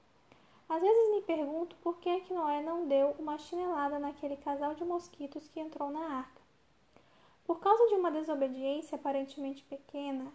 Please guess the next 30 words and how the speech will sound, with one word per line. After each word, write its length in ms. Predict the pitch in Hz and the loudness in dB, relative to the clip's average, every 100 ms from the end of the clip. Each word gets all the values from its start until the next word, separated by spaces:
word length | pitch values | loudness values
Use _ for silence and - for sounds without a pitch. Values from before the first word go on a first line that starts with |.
| - | -8
e 100 | 269 | -4
inconsequente, 880 | 269 277 269 - _ 294 294 277 - _ _ _ | -4 -4 -8 -12 _ -6 -6 -8 -14 _ _ _
toda 240 | - 370 440 | -2 4 4
a 60 | |
criação 640 | 466 403 370 359 - 277 277 | 4 2 2 0 -4 -2 0
a 60 | 285 | -2
um 140 | 339 | -4
só 200 | - 415 | -2 -2
tempo 440 | 415 285 277 - 339 | -2 -4 -4 -6 -6
geme 400 | 302 277 302 339 | -4 -2 -2 -6
e 40 | |
suporta 540 | - 403 - 294 - | -4 -6 -2 -2 -2
angústias 480 | 330 302 285 285 294 | -6 -2 -4 -4 -6
até 220 | 302 302 | -6 -4
agora. 460 | 294 339 330 262 269 - _ _ _ _ _ _ _ _ _ _ _ - _ - _ | -6 -2 -2 -2 -6 -12 _ _ _ _ _ _ _ _ _ _ _ -20 _ -20 _
Apesar 400 | 311 311 294 339 | -4 0 4 4
de 120 | 339 277 | 2 -2
tudo, 420 | 294 294 262 269 _ _ _ | -4 -4 -4 -8 _ _ _
a 80 | 285 | -4
natureza, 720 | 294 359 294 285 294 285 285 - _ _ _ _ _ _ | 0 0 0 0 2 0 -6 -14 _ _ _ _ _ _
que 100 | - | -10
o 40 | 277 | -4
pecado 420 | 277 277 302 320 | -4 0 0 2
e 60 | |
o 80 | 311 | 2
homem 380 | 285 277 269 269 | 4 2 0 -2
ainda 140 | 269 | -2
não 200 | 269 285 | -2 -4
conseguiram 580 | 330 359 - 277 277 277 | -2 -4 -4 -4 -2 -2
destruir, 580 | 262 262 - 277 277 277 | -4 -6 -10 -8 -6 -8